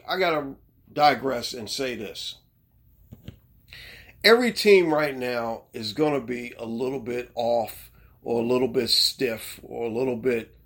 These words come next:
cold or, you know, not playing to the well potential of the, that they can play. Because you know what? They've been in since March thirteenth or f-,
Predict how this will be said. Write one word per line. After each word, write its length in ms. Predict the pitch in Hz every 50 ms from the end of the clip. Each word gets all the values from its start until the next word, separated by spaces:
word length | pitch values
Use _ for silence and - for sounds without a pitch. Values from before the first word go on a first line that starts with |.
| _ _
cold 600 | - - - 156 143 131 120 110 110 - 65 - - - _ _ _ _ - - _ _ - - -
or, 520 | - 131 131 135 135 131 131 135 131 - - _ _ _ _ _ - _ - -
you 120 | 160 143
know, 160 | 123 120 117
not 500 | 113 120 135 143 143 147 151 135 - - - - _ _ _ _ _ -
playing 480 | - 165 156 147 139 131 127 123 113
to 120 | - 139 131
the 180 | 123 117 117 113 - - - - -
well 300 | - 147 156 147 143 139
potential 760 | - - 135 - - - - 175 160 - - 135 131 123 123
of 180 | 120 127 120 196
the, 260 | 147 135 123 - - - - - - - -
that 240 | 139 139 147 139 -
they 140 | 139 139 127
can 180 | 110 - -
play. 400 | - - 175 202 165 104 87 - - - - - - - - - - -
Because 360 | 170 160 - 202 196 175 160
you 80 | 196
know 180 | 202 202 196 196
what? 200 | 196 202 202 196
They've 180 | 185 180 170 -
been 200 | 196 202 196 196
in 280 | 196 190 180 165 147 -
since 340 | - - 160 165 151 - 139
March 460 | 143 151 156 147 - - - - - - - - _ _
thirteenth 520 | 156 151 139 - - - 117 95 87 - - _ -
or 240 | - 127 123 131
f-, 280 | 135 - - - - -